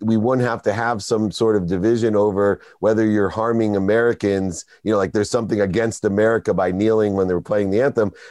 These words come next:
I wish we could have worked with him beforehand and said, "Hey, let's pick something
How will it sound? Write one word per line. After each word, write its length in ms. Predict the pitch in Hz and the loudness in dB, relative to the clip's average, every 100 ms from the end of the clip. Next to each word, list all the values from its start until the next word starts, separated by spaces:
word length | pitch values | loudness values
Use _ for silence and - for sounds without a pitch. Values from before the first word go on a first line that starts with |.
| - | -4
I 60 | 113 | 0
wish 240 | 143 - | 0 0
we 120 | 131 | 0
could 140 | - 113 | 0 0
have 80 | |
worked 320 | 104 117 113 117 | 0 0 0 -2
with 180 | 104 | 0
him 220 | 113 110 95 | 0 0 -2
beforehand 600 | 92 113 127 127 110 104 | -2 0 0 2 0 0
and 120 | 90 | 0
said, 240 | 107 95 - - - | 0 0 -6 -18 -4
"Hey, 100 | 147 | 0
let's 220 | 143 156 | 0 -2
pick 220 | - 170 | -6 -4
something 560 | - 147 139 135 123 | -2 -2 0 2 2